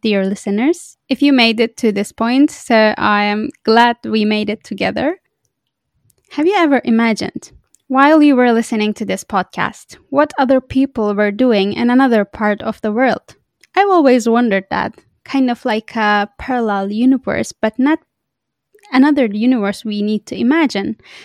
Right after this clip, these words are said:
It's only the other part of the world. So in this last part of this podcast, I want you to think about that too. Somewhere, maybe a girl fell off a swing, her mother rushed to help. Somewhere, a man paid for his ice cream and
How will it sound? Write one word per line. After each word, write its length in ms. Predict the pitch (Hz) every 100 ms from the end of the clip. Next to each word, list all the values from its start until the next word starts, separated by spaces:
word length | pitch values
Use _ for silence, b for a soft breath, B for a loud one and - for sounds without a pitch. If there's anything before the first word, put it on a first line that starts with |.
| B
It's 180 | - -
only 240 | 320 302 254
the 180 | 226
other 220 | 233 254 226
part 300 | - 247 233
of 100 | -
the 100 | 208
world. 360 | 226 220 220 - _ _ _ _
So 460 | - 240 226 220 - _ -
in 140 | 269
this 360 | 359 339 - -
last 360 | 254 294 -
part 240 | - 247 247
of 140 | 233
this 180 | 220 - - -
podcast, 680 | 240 - 208 220 - - _ _ _
I 140 | 247 254
want 220 | 277 262
you 200 | 262 294
to 160 | -
think 320 | 226 - 262 247
about 300 | 233 208 -
that 200 | 208 -
too. 260 | 208 208 - _ _ _
Somewhere, 560 | - 311 294 208 196 226 _
maybe 280 | 247 240 254
a 120 | 233
girl 400 | 220 226 220 214
fell 280 | - - 220
off 160 | 214 -
a 100 | -
swing, 500 | - 214 240 269 302 B B
her 140 | - 240
mother 320 | 233 220 214
rushed 320 | 208 214 -
to 240 | - 214 202
help. 420 | - 196 202 - _ _
Somewhere, 540 | - 247 240 226 226 -
a 100 | 226
man 260 | 220 214
paid 360 | 220 - 220 220
for 180 | - 220
his 180 | 220 220
ice 200 | 220 214
cream 380 | - 208 208 220
and 340 | 233 220 214